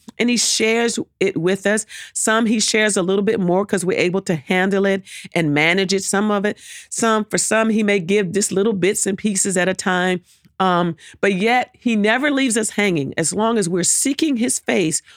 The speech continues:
for the plan. And so, um, and so, so we need to, if, to run this race that God has given us to, to walk out our destiny. He gives us dreams. He gives us visions,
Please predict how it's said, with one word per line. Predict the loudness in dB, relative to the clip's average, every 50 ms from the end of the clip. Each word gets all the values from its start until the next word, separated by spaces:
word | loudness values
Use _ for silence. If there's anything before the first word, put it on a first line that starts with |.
| _ _
for | _ -4 0 0 2 2
the | 2 0
plan. | -2 -2 0 0 2 2 2 0 -2 -6 -10 -14 -16 -16 -14 -14 -14 -8 -4
And | -2 -2 0
so, | 0 0 0 2 2 2 2 0 0 -2 -6 -14 -20 -10 _ -2
um, | 0 0 0 0 0 -2 -2 -2
and | -2 -2
so, | 0 0 0 0 2 0 0 -2 -6 _ _ _ _ -6
so | -2 0 0 2 2 0
we | -2 -2 -2 0 0 2 2 2
need | 0 0 0 0 0 0 0 0
to, | 0 0 0 0 -2 -2 -2
if, | -4 -6 -6 -10 _ _ _ _ -2
to | 0 0 0
run | 2 2 2 2 2 2 2
this | 0 0 0 0
race | 0 0 0 0 0
that | -2 -2
God | -2 0 0 0 0
has | -2 -2 -2
given | -2 -2 0 0 0
us | 0 0 -2 -4
to, | -4 -2 0 0 0 0 -2 -4
to | -4 -4 -2 -2
walk | -2 -2 0 0 0 0 0 -2 -2
out | -2 0 0 0 -2 -2 -6 _ _ _ _ _ _
our | -2 -2 -2
destiny. | -2 0 0 2 2 0 0 0 0 0 2 0 0 -2 -4 -8 -16 -20 _ _
He | -4 -2
gives | 0 0 0 2 0
us | 0 -2 -2
dreams. | -4 -2 0 0 2 2 2 2 0 0 0 -2 -4 -6 -12 _ _ _ _ _
He | -2 0
gives | 0 0 0 0 0
us | -2 -2 -2
visions, | -4 -2 0 0 2 2 2 0 0 0 -2 -4 -6